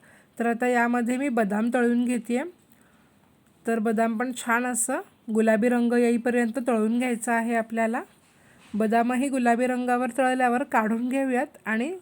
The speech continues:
याच तेलामध्ये, अ, मस्त बारीक चिरलेले खोबरं जे आहे ते तळून घेऊयात. छान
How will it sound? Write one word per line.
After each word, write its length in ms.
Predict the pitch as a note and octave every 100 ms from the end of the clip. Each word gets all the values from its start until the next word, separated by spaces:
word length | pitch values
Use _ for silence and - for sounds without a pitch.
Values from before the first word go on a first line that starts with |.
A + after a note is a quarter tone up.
| -
याच 320 | A#3+ B3 B3 -
तेलामध्ये, 680 | C4+ B3+ C4 C4 A#3+ C#4+ G4 _ - - _ -
अ, 240 | G#3+ G#3+ G#3+
मस्त 320 | A#3+ - C4
बारीक 320 | A#3+ A3+ A#3
चिरलेले 360 | - B3+ B3+ C#4
खोबरं 420 | - A#3 A3 B3
जे 160 | C#4 C#4
आहे 240 | C4 B3+
ते 180 | C4 C4 B3
तळून 340 | A3+ A3 A#3+
घेऊयात. 340 | B3+ B3 A#3 C4+ -
छान 280 | B3 A#3